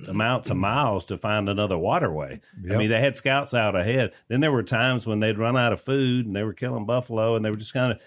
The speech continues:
Speaker 1: then they got gout 'cause they ate, ate all the meat. It was just a really interesting w-, following the
Speaker 2: <laughs> It
Speaker 1: journey.
Speaker 2: was.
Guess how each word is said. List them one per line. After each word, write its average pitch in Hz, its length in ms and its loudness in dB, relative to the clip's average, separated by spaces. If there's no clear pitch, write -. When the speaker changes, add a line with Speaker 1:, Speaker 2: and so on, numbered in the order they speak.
Speaker 1:
then 113 120 -4
they 120 100 -2
got 117 240 0
gout 120 400 -2
'cause 98 160 -12
they 104 100 -2
ate, 113 180 0
ate 110 200 0
all 113 180 2
the 95 60 0
meat. 120 260 2
It 110 80 2
was 110 140 -2
just 147 200 -4
a 113 80 0
really 139 340 0
interesting 113 720 -4
w-, 90 180 -12
following 110 600 -2
the 85 80 -2
Speaker 2:
<laughs> - 20 2
It - 80 -2
Speaker 1:
journey. 110 240 0
Speaker 2:
was. 131 140 2